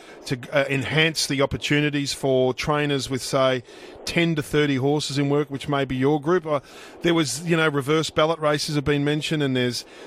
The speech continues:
there was those two races run at Sale on Good Friday that I th-, I think we should introduce a lot more of them to, to stop the super giant stables from,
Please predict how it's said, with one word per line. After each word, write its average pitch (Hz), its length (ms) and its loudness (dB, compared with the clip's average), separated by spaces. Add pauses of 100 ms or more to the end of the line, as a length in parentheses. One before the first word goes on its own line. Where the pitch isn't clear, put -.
(140)
there 165 100 2
was 156 140 2
those 185 400 2 (140)
two 208 180 2
races 165 420 0
run 143 140 2
at 135 100 -6
Sale 147 340 0
on 131 120 -2
Good 127 140 -4
Friday 143 420 2
that 139 100 0
I 135 140 4
th-, - 180 -12
I 165 140 4
think 170 200 -8
we 143 120 -6
should 131 200 -4
introduce 127 460 -4
a 110 60 0
lot 110 340 0
more 131 240 2
of 147 80 2
them 233 180 -4
to, 131 320 0 (420)
to 147 100 -2
stop - 400 0
the 135 140 -4
super - 380 0
giant 131 420 -2
stables 127 580 -2
from, 120 400 -2